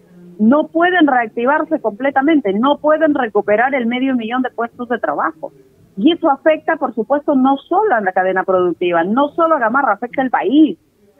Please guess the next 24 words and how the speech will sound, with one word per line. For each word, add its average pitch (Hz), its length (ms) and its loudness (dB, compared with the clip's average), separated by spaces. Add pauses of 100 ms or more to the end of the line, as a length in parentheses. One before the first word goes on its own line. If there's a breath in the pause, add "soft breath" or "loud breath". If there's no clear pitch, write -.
(120)
A 175 200 -2 (120)
cada 311 320 0
familia 269 460 0
peruana 240 440 0
le 233 80 -2
afecta. 190 640 -4
¿Por 175 240 -4
qué? 226 320 -2 (600)
Al 226 280 2
menos 285 400 2 (220)
una 370 440 2
persona 214 720 -2
de 320 240 -4
cada 339 360 0
familia 262 440 0
peruana 226 680 0 (280)
trabaja 294 720 0
y 214 100 -4
tiene 285 380 0
que 233 120 -2
ver 254 180 -2
con 262 160 0
nuestra 214 320 -4
industria. 190 580 -4